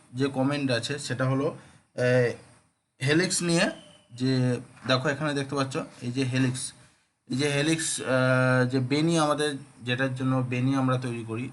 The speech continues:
আহ, যেই অপশানে, তো সেটা অনেক বন্ধুদের সমস্যা হচ্ছে তৈরি করতে, সেটা আজকে তোমাদের দেখাবো।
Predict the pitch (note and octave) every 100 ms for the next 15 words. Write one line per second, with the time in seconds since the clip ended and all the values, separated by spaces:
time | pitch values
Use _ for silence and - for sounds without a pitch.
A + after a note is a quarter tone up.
0 | - _ A2 A2 G#2 A2+ A#2 A2+ A2+ G2+
1 | A#2 - - - _ _ - A#2+ A#2+ -
2 | D3 D#3+ D#3+ D#3 D#3 D3+ D3+ D#3+ D#3+ C3
3 | C3 C#3 C3 C3+ C3 B2 A#2+ A2+ B2+ B2+
4 | C3 B2+ D3 C#3+ C#3 C3+ C3 C3 B2+ B2+
5 | A#2+ B2 A#2+